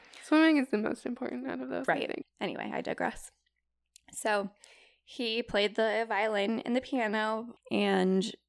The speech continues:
Speaker 2: they were a very musical family. He didn't really like the piano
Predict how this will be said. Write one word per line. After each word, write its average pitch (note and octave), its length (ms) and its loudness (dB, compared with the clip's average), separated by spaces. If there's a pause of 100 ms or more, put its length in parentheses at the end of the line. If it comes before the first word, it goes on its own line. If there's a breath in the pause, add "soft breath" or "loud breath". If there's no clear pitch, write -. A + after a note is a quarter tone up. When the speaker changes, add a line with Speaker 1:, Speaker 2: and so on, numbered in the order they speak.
(140)
Speaker 2:
they A3 100 2
were A3+ 140 6
a G#3+ 40 6
very G#3 220 4
musical F3+ 420 0
family. G#3+ 680 -2 (180 soft breath)
He - 240 -2
didn't F#4+ 280 4
really A#3 240 4
like F#3 320 2
the G3+ 100 -2
piano G3+ 680 0